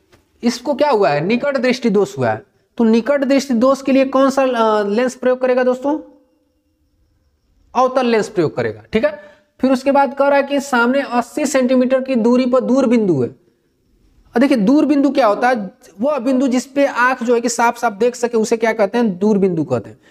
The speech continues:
यानी जितना दूर तक दिखाई दे उसे दूर बिंदु, और जितना नजदीक का दिखाई देता है उसे निकट बिंदु। तो जो मनुष्य की आंखें हैं, आंखें हैं, उसका निकट बिंदु जो होता है पच्चीस सेंटीमीटर और दूर बिंदु कितना होता है,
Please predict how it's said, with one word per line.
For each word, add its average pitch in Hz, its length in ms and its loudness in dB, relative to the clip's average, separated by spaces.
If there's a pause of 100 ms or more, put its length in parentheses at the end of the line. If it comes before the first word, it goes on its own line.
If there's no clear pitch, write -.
(140)
यानी 240 160 2
जितना 247 320 2
दूर 254 240 0
तक 254 120 0
दिखाई 233 340 -4
दे 247 80 0
उसे 226 220 -2
दूर 240 200 0
बिंदु, 233 280 0 (320)
और 202 60 0
जितना 233 260 0
नजदीक 226 380 0
का 233 60 -2
दिखाई 208 280 -4
देता 208 200 -2
है 208 60 0
उसे 202 120 -4
निकट 170 320 -2
बिंदु। 117 240 -8 (460)
तो 254 80 2
जो 262 80 2
मनुष्य 269 380 0
की 277 120 0
आंखें 240 320 -2
हैं, 254 220 2
आंखें 220 400 -4
हैं, 254 80 0
उसका 254 240 -2
निकट 240 300 0
बिंदु 240 280 0
जो 233 80 2
होता 233 160 0
है 220 120 -2
पच्चीस 240 280 -2
सेंटीमीटर 233 600 0 (220)
और 208 140 2
दूर 247 220 2
बिंदु 233 260 0
कितना 247 240 0
होता 196 200 0
है, - 60 -6